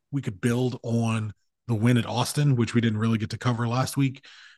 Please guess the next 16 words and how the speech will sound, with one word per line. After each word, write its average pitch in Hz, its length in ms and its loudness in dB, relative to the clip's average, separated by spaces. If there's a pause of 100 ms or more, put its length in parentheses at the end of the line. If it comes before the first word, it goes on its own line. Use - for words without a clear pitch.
Uh, 110 180 0
you 123 100 8
would 139 100 10
have 120 80 4
hoped 147 260 4
we 135 120 6
would 120 340 0
have 107 200 -6
gotten 117 220 -2
a 113 40 -8
chance 117 340 0
to 113 100 -4
build 113 280 -2
on, 110 440 -4
on 107 160 -4
that 104 260 -6